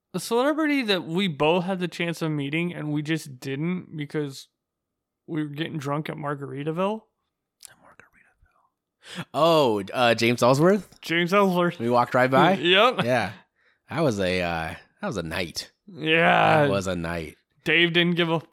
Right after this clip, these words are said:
Speaker 1: fuck. Our guy, uh, our Uber
Speaker 2: Didn't he
Speaker 1: driver
Speaker 2: go
Speaker 1: that was obsessed with
Speaker 2: Yeah.
Speaker 1: The Rock.
Speaker 2: Oh, that was scary.
Speaker 1: <laughs>
Speaker 2: Uh, he,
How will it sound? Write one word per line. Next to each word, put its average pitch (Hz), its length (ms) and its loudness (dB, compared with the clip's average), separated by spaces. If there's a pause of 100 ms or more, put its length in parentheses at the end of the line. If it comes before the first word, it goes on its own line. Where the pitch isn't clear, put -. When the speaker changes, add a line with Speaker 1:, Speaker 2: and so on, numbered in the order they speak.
Speaker 1:
fuck. 165 480 2
Our 151 220 -2
guy, 156 240 0
uh, - 320 -2
our 170 500 0
Uber 175 120 2
Speaker 2:
Didn't 175 100 4
he 165 60 2
Speaker 1:
driver 170 320 4
Speaker 2:
go 165 120 4
Speaker 1:
that 160 160 0
was 156 400 -2
obsessed 151 520 -4
with 120 100 0
Speaker 2:
Yeah. 156 300 4
Speaker 1:
The 151 40 4
Rock. 156 280 2
Speaker 2:
Oh, 113 200 2
that 104 160 0
was 98 220 -2
scary. 95 640 -2
Speaker 1:
<laughs> 92 100 -6 (180)
Speaker 2:
Uh, 101 540 0 (1600)
he, 233 920 0